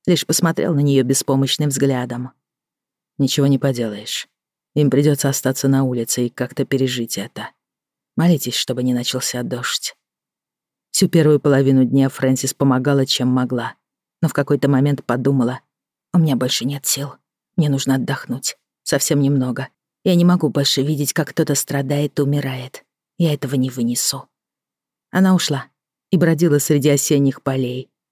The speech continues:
оставив позади фронт и погибших, но была не в состоянии даже на секунду забыть об этом. Где-то вдали всё ещё раздавался грохот орудий. Вокруг Фрэнсис видела лишь несколько убранных полей, большинство же пашен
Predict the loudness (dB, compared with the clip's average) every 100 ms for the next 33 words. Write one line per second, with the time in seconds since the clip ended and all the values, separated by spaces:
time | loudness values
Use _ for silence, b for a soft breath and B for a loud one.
0 | _ -4 0 2 2 2 2 2 0 -2
1 | -2 -2 -4 -6 -6 -2 -2 -2 -2 -2
2 | -4 -8 -18 _ _ _ 2 4 6 6
3 | 4 2 2 4 4 4 4 2 4 2
4 | 2 0 -4 0 2 2 0 0 -2 -2
5 | -4 -4 -6 -8 -10 -14 _ _ _ _
6 | 0 2 4 2 4 4 4 2 2 2
7 | 2 2 2 2 0 0 0 0 0 -2
8 | -2 -2 -2 -2 -4 -6 -12 _ _ _
9 | _ 0 0 0 -2 -2 -8 _ _ 0
10 | 2 2 0 0 2 4 4 4 2 0
11 | 0 0 2 4 4 4 2 0 -2 2
12 | 2 2 B B B 0 2 2 0 2
13 | 2 2 0 0 0 0 0